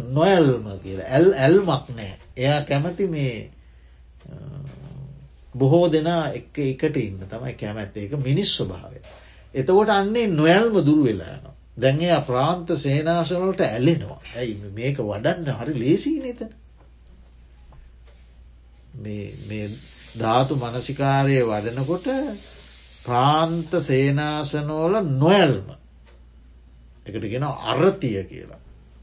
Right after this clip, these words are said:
ඒ අරතිය දුරු වෙලා යනවා. නොඇල්ම දුරු වෙනවා. පස්කම් සැපතෙහි තියෙන ඇල්මත් දුරු වෙලා යනවා. හරි?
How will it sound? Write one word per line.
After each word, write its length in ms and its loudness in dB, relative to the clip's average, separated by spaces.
ඒ 160 -8
අරතිය 560 -2
දුරු 300 -2
වෙලා 300 -2
යනවා. 280 -18
නොඇල්ම 520 -4
දුරු 280 -6
වෙනවා. 280 -14
පස්කම් 640 2
සැපතෙහි 640 4
තියෙන 280 2
ඇල්මත් 560 4
දුරු 240 0
වෙලා 260 -8
යනවා. 260 -18
හරි? 180 -12